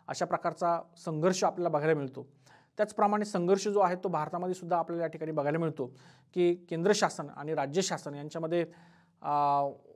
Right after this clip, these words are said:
अ, जे उत्पन्न आहे त्या उत्पन्नाच्या वाटणीवरून या ठिकाणी संघर्ष होताना दिसतो. आणि म्हणून, अ, भारतीय घटनाकारांना चांगल्या प्रकारे माहीत असल्यामुळं त्यांनी केंद्र आणि राज्य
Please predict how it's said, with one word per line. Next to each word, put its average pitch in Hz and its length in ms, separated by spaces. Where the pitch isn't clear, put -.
अ, 143 260
जे 147 140
उत्पन्न 220 400
आहे 160 220
त्या 160 140
उत्पन्नाच्या 180 580
वाटणीवरून 185 600
या 151 60
ठिकाणी 156 300
संघर्ष 147 400
होताना 131 300
दिसतो. 123 380
आणि 202 120
म्हणून, 226 360
अ, 170 320
भारतीय 151 360
घटनाकारांना 180 540
चांगल्या 180 280
प्रकारे 185 300
माहीत 185 300
असल्यामुळं 180 400
त्यांनी 170 380
केंद्र 202 280
आणि 151 280
राज्य 156 400